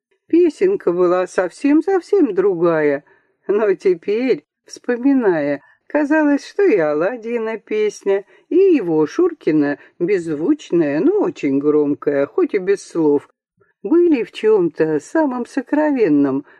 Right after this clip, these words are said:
не совсем понятном, одинаковые. Во всяком случае, шутливая припевка Никиты,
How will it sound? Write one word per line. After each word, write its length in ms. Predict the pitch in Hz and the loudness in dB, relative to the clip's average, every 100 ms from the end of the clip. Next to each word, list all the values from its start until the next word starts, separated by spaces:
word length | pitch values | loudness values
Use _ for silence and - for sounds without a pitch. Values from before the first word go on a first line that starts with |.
| _ | _
не 200 | 339 370 | 0 2
совсем 520 | 311 349 - 185 151 | 2 -2 -2 -2 -2
понятном, 840 | 131 160 196 302 339 - 170 254 277 _ _ _ - | -2 -4 0 -2 -2 -2 -2 -2 -6 _ _ _ -6
одинаковые. 1120 | 311 294 339 196 139 - 139 127 127 123 160 _ _ _ _ _ _ _ _ _ _ _ - | -4 0 2 2 -2 -8 -8 -6 -6 -6 -12 _ _ _ _ _ _ _ _ _ _ _ -4
Во 220 | 175 185 | -2 -2
всяком 460 | - 196 180 190 | -2 -2 0 0
случае, 800 | 180 208 262 320 - 175 139 131 - _ _ - | 0 0 2 0 0 0 0 -2 -8 _ _ -8
шутливая 720 | - 330 302 269 208 180 170 | -4 0 2 2 2 2 0
припевка 640 | 208 202 - 339 - - | -2 -2 -2 -4 -2 -2
Никиты, 720 | 170 170 151 160 147 151 147 | 0 0 -2 -2 0 0 -2